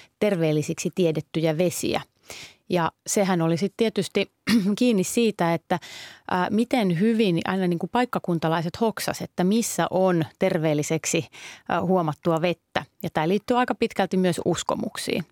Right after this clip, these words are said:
mutta voi vaan kuvitella se jonkun, ää, vaikka lammaspaimenen iloa, kun sillä on ollut vähän vatsavaivoja ja sitten se on nähnyt siellä kirkasvetisen lähteen ja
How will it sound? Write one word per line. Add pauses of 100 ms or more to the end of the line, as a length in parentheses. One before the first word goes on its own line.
mutta
voi
vaan
kuvitella
se
jonkun, (560)
ää, (160)
vaikka
lammaspaimenen
iloa,
kun
sillä
on
ollut
vähän
vatsavaivoja
ja
sitten
se
on
nähnyt
siellä
kirkasvetisen
lähteen
ja